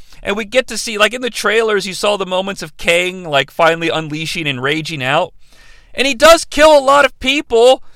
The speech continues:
but is this movie P G? 'Cause he just, like, makes them pop and disappear. Like, I'm not saying I need, well, maybe I do need charred corpses. You know, I don't know. And he doesn't even really go that crazy.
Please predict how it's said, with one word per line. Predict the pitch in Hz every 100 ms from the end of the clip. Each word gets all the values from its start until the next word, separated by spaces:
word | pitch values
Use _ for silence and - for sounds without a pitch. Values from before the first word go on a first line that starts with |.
| - -
but | 302
is | 285
this | 320 -
movie | 320 330 320
P | - 320 285
G? | - 302
'Cause | - 254
he | 349
just, | 440 494
like, | 480
makes | 262 277 294
them | 294 -
pop | - 247 294
and | 240 226
disappear. | 262 - - - 240 262 285 339 _ _ _ _ _ _ _ -
Like, | -
I'm | -
not | 277 202
saying | - 175 175
I | 147
need, | 139 156 139 _ _ - _ _
well, | 427
maybe | 466 480 466
I |
do | 285 262 277
need | 202 165
charred | - 196 156 143
corpses. | - 165 139 - 135 135 147 - - -
You | 311
know, | 440
I | 480 480
don't | -
know. | 175 208 254 285 294 311 - _ - -
And | - 277
he |
doesn't | 277 339 320 -
even | 240 269 262 220
really | 254 247
go | 208 202 220 226
that | 202 214 -
crazy. | - 208 208 226 202 165 - -